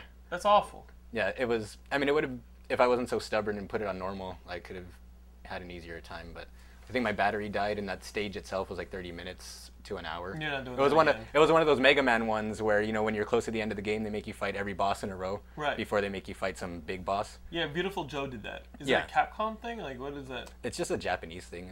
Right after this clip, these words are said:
Speaker 2: like, a
Speaker 1: Right.
Speaker 2: platformer thing,
Speaker 1: Remember
Speaker 2: so.
Speaker 1: Beautiful Joe did that?
Speaker 2: Yeah.
Speaker 1: And then the second Beautiful Joe was no fun at all.
Speaker 2: Yeah, I didn't like sec-, the second one too much.
Speaker 1: Uh, what else would you recommend? What are some, uh, some of the overlooked stuff that you would recommend in, in ma-, manga and anime as well? 'Cause that's something we don't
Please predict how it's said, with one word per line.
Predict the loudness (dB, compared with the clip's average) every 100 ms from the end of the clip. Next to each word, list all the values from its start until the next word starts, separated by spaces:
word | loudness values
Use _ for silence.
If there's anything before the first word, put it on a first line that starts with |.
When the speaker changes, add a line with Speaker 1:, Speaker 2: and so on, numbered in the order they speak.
| -10
Speaker 2:
like, | -4
a | -2
Speaker 1:
Right. | 0
Speaker 2:
platformer | 0 -2 -6 -10 -10
thing, | -10 -10 -6
Speaker 1:
Remember | -4 -4
Speaker 2:
so. |
Speaker 1:
Beautiful | -4 -6 -6 -10
Joe | -8 -8
did | -6 -4
that? | -4 -4 -2
Speaker 2:
Yeah. | -2 -4 -10
Speaker 1:
And | -12
then | -10
the |
second | -8 -8 -8 -8
Beautiful | -10 -10 -10
Joe | -8 -8
was | -8
no | -10
fun | -8 -10
at | -4
all. | -4 -4 -10 -8
Speaker 2:
Yeah, | -4
I | -2
didn't | -2
like | -4 -8 -16 -14
sec-, | -8 -8
the | -8
second | -10 -12 -12
one | -14
too | -12
much. | -14 -14 -16 -12 2
Speaker 1:
Uh, | 4 6 4
what | 4 4
else | 4 2
would | -6
you | -4
recommend? | -2 -2 -4
What | -2
are | -4
some, | -6 -6
uh, | -6 -6
some | -6 -8 -6
of |
the | -4
overlooked | 0 0 0 -4 -4
stuff | -6 -8
that | -8
you | -10
would | -8
recommend | -8 -8 -6 -6 -6
in, | -10 -10 -10 -12 -10
in | -8 -2
ma-, | -4 0
manga | 0 0 -2
and | -2 -4
anime | -4 -4 -4
as | -6 -6
well? | -6 -6 -10
'Cause | -12
that's | -10 -10
something | -12 -10
we | -8
don't | -8